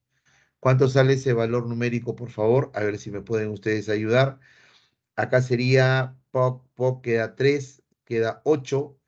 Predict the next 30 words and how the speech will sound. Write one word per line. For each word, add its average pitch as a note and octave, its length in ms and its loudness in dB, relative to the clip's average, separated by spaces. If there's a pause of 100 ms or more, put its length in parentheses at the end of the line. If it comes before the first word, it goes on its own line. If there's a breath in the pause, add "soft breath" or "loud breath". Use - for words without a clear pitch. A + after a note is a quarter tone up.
(400)
Ocho B2+ 420 0
por A2 260 -8
cuatro, C3 640 0
treinta G#2 540 -6
y G2+ 120 -14
dos. - 420 -18 (1300)
Dice, C3+ 480 0
representa A#2+ 800 -2
la A#2+ 220 0
temperatura A2 1160 -4 (360)
en G#2 260 -8
el G2 160 -10
del, G2 320 -4
en G#2 200 -6
la G2+ 120 0
ciudad A2 240 -2
de A#2+ 120 2
Lima C3 280 0
el A2 100 -2
día G#2+ 200 -2
de A2+ 160 2
hoy. C#3+ 300 0 (400 soft breath)
O G#2+ 100 -12
sea B2+ 220 0
que B2 120 -2
la G#2+ 180 0
temperatura G#2+ 1120 -2 (100)
en G#2 280 -10
Lima A#2+ 500 -4 (1120)
es A#2 360 -4